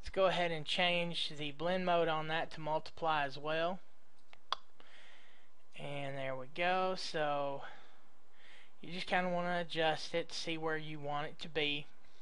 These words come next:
Alright, so now in this case, I'm going to take it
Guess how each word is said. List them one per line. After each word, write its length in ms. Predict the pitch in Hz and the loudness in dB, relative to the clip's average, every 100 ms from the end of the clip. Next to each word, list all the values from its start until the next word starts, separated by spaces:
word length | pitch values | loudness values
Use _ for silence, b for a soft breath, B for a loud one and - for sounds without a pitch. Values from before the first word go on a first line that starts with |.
| b b - - - - - - - - - B B B B B - | b b -4 -4 -6 -6 -6 -6 -6 -4 -4 B B B B B -6
Alright, 580 | - - 139 143 135 - | -6 -4 -2 -2 -2 -2
so 640 | - 180 165 160 160 156 - - - - - B B B - - | 0 2 2 2 0 -2 -4 -4 -4 -4 -6 B B B -4 -2
now 280 | 165 151 | 0 0
in 200 | 135 160 | 0 0
this 180 | 160 247 | 0 0
case, 560 | - 160 156 180 - - - - | 2 4 4 2 0 -2 -4 0
I'm 240 | 180 175 | 0 0
going 420 | 165 160 160 156 151 - | 0 0 0 -2 -2 -2
to 340 | 156 143 139 131 B B B - | -2 -2 -4 -4 B B B -4
take 320 | - 196 185 | 2 2 4
it 300 | 185 - - | 0 0 -4